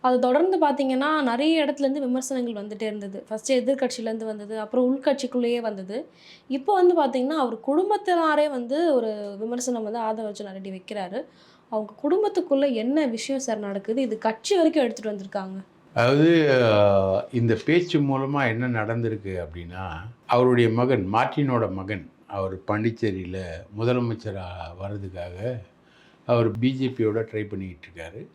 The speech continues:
Speaker 2: அவங்க மனைவி லீமா, அவங்க வந்து இந்திய ஜனநாயக கட்சியோட அவங்க இருக்காங்க. அவங்களுடைய, அவங்களுக்கு நெருக்கமான டி வி, அந்த டி வில வந்து அவர் வந்து பேட்டி கொடுத்துருக்காரு.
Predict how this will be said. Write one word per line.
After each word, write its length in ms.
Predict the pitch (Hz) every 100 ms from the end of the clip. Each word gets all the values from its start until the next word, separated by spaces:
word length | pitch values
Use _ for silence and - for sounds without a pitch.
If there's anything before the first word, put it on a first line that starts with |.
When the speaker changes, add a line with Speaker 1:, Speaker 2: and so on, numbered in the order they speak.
| _
Speaker 2:
அவங்க 220 | - 131 120
மனைவி 580 | 120 147 165 135 117
லீமா, 300 | 143 139 95 78 _ _ _ _ _
அவங்க 280 | - 120 123
வந்து 580 | 120 123 151 156 123 101 92 87 87 87 - _ _ _ _ _ _
இந்திய 360 | 117 156 175 160
ஜனநாயக 560 | 127 127 131 127 120
கட்சியோட 920 | 110 - 98 - 101 95 95 104 95 98
அவங்க 280 | 101 92 90
இருக்காங்க. 460 | 82 - - 78 _ _ - -
அவங்களுடைய, 760 | 127 175 165 156 147 139 123
அவங்களுக்கு 440 | 113 127 151 139 123
நெருக்கமான 560 | 127 127 147 143 139
டி 280 | 123 123 127
வி, 300 | 113 92 - -
அந்த 240 | 131 135
டி 160 | 135 165
வில 200 | 151 135
வந்து 640 | 113 127 165 156 110 101 -
அவர் 160 | 107
வந்து 460 | 98 98 120 113 87
பேட்டி 300 | 120 120 120
கொடுத்துருக்காரு. 500 | 85 76 - - -